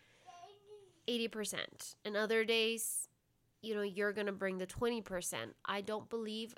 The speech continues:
a relationship every single day is fifty fifty. And I'm not talking about, like, your finances, like, fifty fifty on your finances or fifty fifty on the chores, um,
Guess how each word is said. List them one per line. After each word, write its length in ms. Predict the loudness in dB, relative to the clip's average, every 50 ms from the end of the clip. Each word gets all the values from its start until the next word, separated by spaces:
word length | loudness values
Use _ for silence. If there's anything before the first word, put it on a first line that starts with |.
| -10
a 80 | -8 -6
relationship 680 | -4 -4 -2 -2 -2 -4 -4 -6 -6 -6 -6 -6 -6 -4
every 220 | -4 -4 -4 -4
single 280 | -4 -4 -4 -4 -4 -4
day 240 | -2 -2 0 0 -2
is 120 | -2 -4
fifty 300 | -6 -6 -8 -6 -8 -10
fifty. 560 | -4 -2 -2 -2 -2 -2 -2 0 0 -2 -2 -6 -12 -20 -20 -20 -20 -20 -20 -20 _ _
And 100 | 2 2
I'm 100 | 4 6
not 140 | 6 4 4
talking 340 | 4 4 4 4 4 0 -2
about, 280 | 4 6 6 6 6
like, 180 | 4 0 0 -4
your 80 | -8
finances, 760 | -8 -6 -6 -6 -6 -6 -6 -8 -8 -8 -8 -10 -8 -10 -10
like, 140 | -10 -10 -10
fifty 320 | -6 -6 -6 -6 -6 -10
fifty 540 | -10 -8 -10 -10 -10 -10 -10 -8 -6 -6 -6 -6
on 200 | -8 -10 -12 -12
your 80 | -14 -12
finances 840 | 0 2 2 4 4 2 2 0 0 -2 -2 0 0 0 -2 -4 -8
or 160 | -8 -8 -8
fifty 320 | -8 -8 -10 -10 -8 -10 -10
fifty 340 | -8 -8 -10 -8 -6 -6 -6
on 140 | -6 -6
the 60 | -8 -8
chores, 600 | -8 -6 -2 0 0 2 2 0 -2 -2 -6 -10 -12 -20 -20 -20 -20 -20 -20 -20 -20 -20 -20 _ _ _ -4
um, 320 | -2 0 0 -2 -2 -6